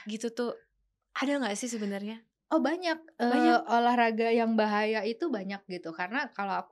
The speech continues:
Speaker 2: aku join, bukan join ya, aku berada di komunitas, eh, olahraga yang mereka penghobi olahraga yang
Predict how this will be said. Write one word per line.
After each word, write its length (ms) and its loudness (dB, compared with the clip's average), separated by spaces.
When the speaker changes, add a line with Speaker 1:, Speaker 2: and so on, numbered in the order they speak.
Speaker 2:
aku 320 -8
join, 680 -2
bukan 220 -10
join 240 -2
ya, 120 -6
aku 280 -4
berada 340 0
di 140 0
komunitas, 840 -6
eh, 340 -8
olahraga 640 -4
yang 220 -6
mereka 500 -8
penghobi 540 -6
olahraga 560 -6
yang 240 -4